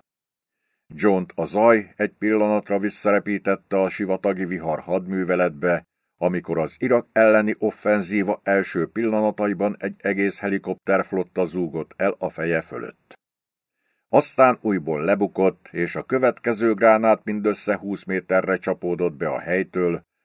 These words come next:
ahol a segítők még mindig a sérülteket igyekeztek a mentőautókba emelni.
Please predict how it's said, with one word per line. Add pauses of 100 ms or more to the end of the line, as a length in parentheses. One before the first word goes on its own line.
(160)
ahol
a
segítők
még
mindig
a
sérülteket
igyekeztek
a
mentőautókba
emelni.